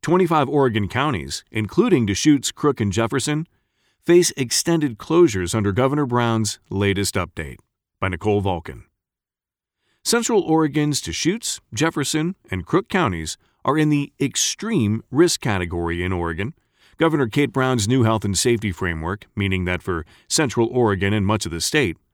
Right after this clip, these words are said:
the lockdown that began as a two-week freeze will stay in place longer than expected. State health officials took a look at case numbers November thirtieth to determine risk categories following the freeze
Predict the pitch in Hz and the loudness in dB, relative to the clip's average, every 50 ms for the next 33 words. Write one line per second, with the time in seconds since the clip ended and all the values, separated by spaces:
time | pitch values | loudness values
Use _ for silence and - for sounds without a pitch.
0 | _ _ _ _ _ _ _ - 131 151 175 196 214 - - 151 143 139 127 107 | _ _ _ _ _ _ _ 0 2 4 4 2 2 0 -2 -2 0 -2 0 0
1 | 117 107 92 110 107 107 113 117 104 98 98 101 95 92 82 - - 131 107 104 | -2 0 0 0 0 0 0 0 0 0 0 -2 -2 -2 -4 -4 -2 0 0 0
2 | 98 80 - - 175 175 123 92 85 80 80 - - - _ _ - 92 104 151 | -2 -2 -2 0 2 2 2 2 -2 -6 -8 -10 -12 -14 _ _ -6 -2 0 2
3 | 220 240 220 - - 196 190 190 170 135 135 131 113 - - 190 139 92 92 90 | 2 0 -2 0 0 2 2 2 2 0 -2 -4 -4 -4 -2 -2 0 0 -2 -4
4 | - - 117 107 101 98 90 92 82 90 82 80 - - - 165 160 131 - 69 | -4 -4 -2 -2 0 0 0 -2 -4 -4 -6 -6 -8 -4 -2 -2 -2 -2 -4 -10
5 | 55 - _ _ _ _ _ _ _ _ _ _ _ _ _ _ _ _ - - | -14 -14 _ _ _ _ _ _ _ _ _ _ _ _ _ _ _ _ -6 0
6 | - 143 135 123 135 139 123 120 98 117 110 95 107 117 120 135 127 - - 127 | 4 4 4 4 4 2 0 0 0 0 0 2 2 0 0 0 -2 0 0 0
7 | 104 - 113 101 101 107 120 - 123 98 - - 110 101 92 - 107 95 82 92 | 0 2 0 2 2 0 0 -2 -4 -4 -2 -2 -2 -2 -2 -2 -4 -4 -4 -4
8 | 104 110 120 - - 101 87 90 90 90 113 - - 123 104 87 82 76 76 - | -4 -4 -4 -4 -4 -4 -4 -2 -2 -4 -4 -2 0 0 0 0 -2 -6 -10 -14
9 | _ _ _ _ _ _ _ _ _ - 170 170 156 - - 220 247 226 190 147 | _ _ _ _ _ _ _ _ _ 0 2 2 0 0 -2 -2 0 0 0 -2
10 | 107 113 151 190 190 - - - 120 107 110 98 104 104 104 104 101 - - - | 0 0 0 0 0 0 -2 -4 -2 -2 -2 0 0 0 0 0 -2 -2 -2 -2
11 | 117 110 107 104 98 95 90 85 78 - - 147 123 95 87 90 95 - | -2 0 0 0 -2 -2 -4 -6 -6 -4 -2 -2 0 0 -2 -4 -6 -8